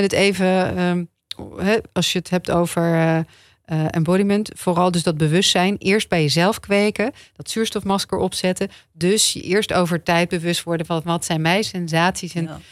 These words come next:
Speaker 1: überhaupt die nieuwsgierigheid ook eens naar binnen laten gaan in je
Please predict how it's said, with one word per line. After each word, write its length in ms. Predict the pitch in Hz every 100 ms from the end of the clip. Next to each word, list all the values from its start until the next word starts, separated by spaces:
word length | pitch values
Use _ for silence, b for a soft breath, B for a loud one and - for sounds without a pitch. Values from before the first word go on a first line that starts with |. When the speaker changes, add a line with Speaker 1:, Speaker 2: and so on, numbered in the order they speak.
| B _
Speaker 1:
überhaupt 380 | 170 180 180 208
die 80 | 208
nieuwsgierigheid 920 | 180 170 - 220 233 190 190 190 -
ook 160 | 202 208
eens 100 | 185
naar 200 | 180 143
binnen 340 | 202 269 226
laten 400 | 175 165 165 165
gaan 360 | - 170 165 165
in 140 |
je 80 | 170